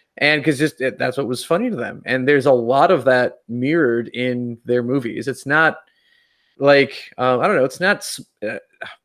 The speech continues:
it's not highbrow humor, if such a thing actually exists, 'cause hu-, humor is subjective anyway.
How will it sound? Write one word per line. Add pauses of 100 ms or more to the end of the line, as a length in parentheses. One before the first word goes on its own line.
(420)
it's
not
highbrow
humor,
if
such
a
thing
actually
exists,
'cause
hu-,
humor
is
subjective
anyway.